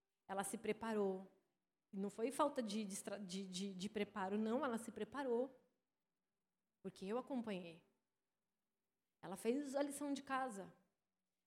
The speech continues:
Mas na hora do confronto, perdeu. Falei com ela esses dias, falei, "E aí, Mackenzie,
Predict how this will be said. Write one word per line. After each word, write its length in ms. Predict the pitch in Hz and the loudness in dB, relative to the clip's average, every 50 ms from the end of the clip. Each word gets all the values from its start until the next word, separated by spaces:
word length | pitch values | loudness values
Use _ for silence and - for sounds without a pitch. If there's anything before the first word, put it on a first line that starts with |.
| _ | _
Mas 140 | - 254 247 | -2 -2 0
na 140 | 247 277 269 | 0 0 2
hora 160 | 269 277 277 | 2 2 2
do 100 | 269 262 | 2 0
confronto, 640 | 277 - 302 294 269 - - 269 269 277 294 294 - - _ _ _ _ _ _ _ _ _ _ _ _ _ _ _ _ _ _ _ _ _ _ _ _ _ _ _ _ | 0 -2 -2 -2 -2 -2 -2 -2 -2 -2 -2 -6 -10 -16 _ _ _ _ _ _ _ _ _ _ _ _ _ _ _ _ _ _ _ _ _ _ _ _ _ _ _ _
perdeu. 480 | - 262 262 220 - 165 175 156 175 - - _ _ _ _ _ _ _ _ _ _ _ _ _ _ _ _ _ _ _ _ | 6 6 6 6 4 -2 -4 -6 -8 -12 -20 _ _ _ _ _ _ _ _ _ _ _ _ _ _ _ _ _ _ _ _
Falei 160 | - 202 208 220 | -4 0 0 0
com 160 | 220 277 269 | 4 6 6
ela 140 | 262 262 269 | 8 8 6
esses 260 | 262 262 262 240 226 | 6 4 0 -2 0
dias, 240 | 233 262 254 247 - | 2 2 2 2 2
falei, 220 | - 226 226 233 | 0 0 2 4
"E 60 | 240 | 6
aí, 140 | 254 269 302 | 6 6 4
Mackenzie, 520 | 294 277 254 254 - 208 185 180 175 160 | 4 2 0 0 0 -2 -2 -4 -8 -12